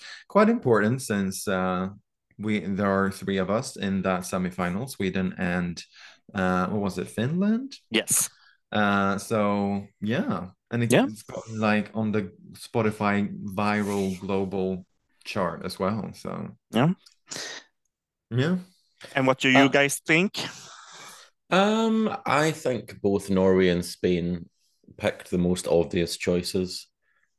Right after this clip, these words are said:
Speaker 3: There was nothing, there was nothing shocking about either of them.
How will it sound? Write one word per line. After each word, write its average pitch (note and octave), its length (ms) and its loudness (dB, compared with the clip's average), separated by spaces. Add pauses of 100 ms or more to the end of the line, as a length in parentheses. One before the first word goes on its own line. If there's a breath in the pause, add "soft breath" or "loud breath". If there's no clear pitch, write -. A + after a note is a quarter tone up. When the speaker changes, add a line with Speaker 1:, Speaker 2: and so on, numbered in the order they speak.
Speaker 3:
There G2 120 2
was F#2+ 200 2
nothing, F2 500 0 (100)
there F#2 120 0
was F#2 140 -2
nothing F#2 300 -4
shocking F2+ 460 -4
about F2+ 200 0
either F2 260 -2
of F2+ 220 -2
them. F2+ 260 -6